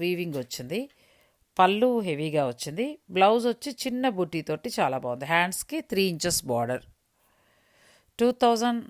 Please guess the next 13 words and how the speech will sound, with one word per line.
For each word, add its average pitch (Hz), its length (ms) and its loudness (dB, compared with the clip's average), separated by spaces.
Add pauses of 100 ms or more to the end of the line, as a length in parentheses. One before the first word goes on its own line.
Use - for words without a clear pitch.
(140)
నైన్ 156 300 4
ఫిఫ్టీ. - 320 -10 (1040)
ఇది 226 180 -4
కూడా 233 260 0 (100)
బాగుంది 123 420 -8
కలర్. 117 260 -10 (1080)
మణిపురి 247 520 4
కోట, 139 340 -2 (220)
ప్రీమియం 220 420 0
క్వాలిటీ 143 520 0
ఇవి. 180 180 -2 (240)
మణిపురి 180 440 0
కోట. 123 280 -6